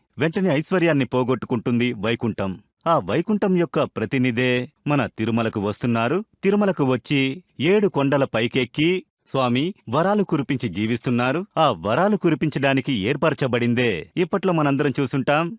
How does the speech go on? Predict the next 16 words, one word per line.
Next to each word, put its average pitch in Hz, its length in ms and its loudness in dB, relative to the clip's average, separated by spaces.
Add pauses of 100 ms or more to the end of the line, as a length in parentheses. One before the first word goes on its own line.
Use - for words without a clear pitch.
అన్ని 175 240 2
దేవాలయాల్లో 143 640 2
మహాలక్ష్మి 113 540 -2
నివాసం 101 400 -4
ఉంటుంది. 113 600 -2
కాని 143 240 0
తిరుమలలో 196 580 0
మాత్రం 160 400 0
చూశారంటే 135 920 0
మహాలక్ష్మికని 131 840 0 (140)
ప్రత్యేకంగా 135 680 0
సన్నిధి 127 440 0
లేదు. 92 400 -4
ఎందుకు 180 280 0
సన్నిధి 143 360 2
లేదంటే 131 720 0